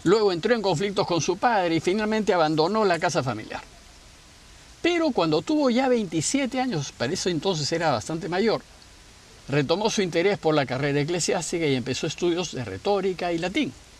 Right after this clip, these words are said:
E ingresó después al monasterio benedictino en Normandía, en Bec.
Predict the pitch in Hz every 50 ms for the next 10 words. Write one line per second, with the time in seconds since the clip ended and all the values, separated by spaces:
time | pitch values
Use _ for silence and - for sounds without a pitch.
0 | - - - - - - - - - - - - - - - - - 226 254 240
1 | 214 226 - - 226 233 208 - - 175 175 - 214 185 180 160 139 127 120 120
2 | - - 160 151 160 160 151 147 143 151 156 151 151 - 143 139 135 131 139 147
3 | - - 120 - - - - - 135 131 120 117 120 117 107 113 110 117 117 117
4 | 139 131 117 107 101 113 - 107 110 107 113 135 -